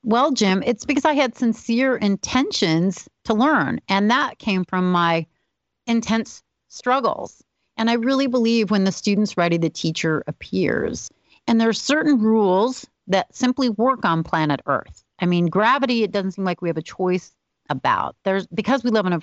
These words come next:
planet of free will and choice, though, there are other rules that we can either participate with or not. And sometimes we're inspired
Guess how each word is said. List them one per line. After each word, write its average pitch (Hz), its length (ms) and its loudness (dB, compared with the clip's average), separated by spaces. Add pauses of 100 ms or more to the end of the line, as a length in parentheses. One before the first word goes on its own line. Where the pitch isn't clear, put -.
(140)
planet 170 220 -2
of 170 80 -4
free 175 140 -4
will 160 140 0
and 160 120 0
choice, 339 400 0
though, 151 380 2 (420)
there 220 140 2
are - 100 -2
other 269 420 0 (160)
rules 196 720 0 (180)
that 180 100 -2
we 190 100 -2
can 214 140 0
either 208 180 2
participate 202 720 -4
with 160 260 -2 (580)
or 165 140 2
not. - 800 0 (400)
And 185 140 0
sometimes 226 380 0
we're 190 120 0
inspired 190 1000 -2